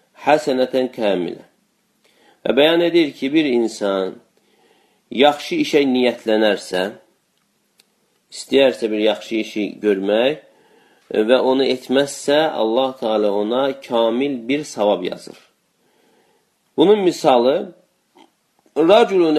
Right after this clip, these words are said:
həmmə ən yətəvadda liyəqra'al Qur'an. Bir kişi Quran oxumaq üçün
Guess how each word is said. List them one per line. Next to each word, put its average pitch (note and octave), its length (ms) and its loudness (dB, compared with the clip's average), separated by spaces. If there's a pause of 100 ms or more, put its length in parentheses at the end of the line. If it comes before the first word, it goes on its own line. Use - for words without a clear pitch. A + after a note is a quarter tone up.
həmmə F3 400 0
ən D3+ 80 2
yətəvadda D#3 800 2
liyəqra'al C#3+ 680 0
Qur'an. G#2 440 0 (540)
Bir D3+ 160 -4
kişi D#3+ 500 -2 (1120)
Quran D#3 320 2
oxumaq B2+ 540 0
üçün D#3 320 -4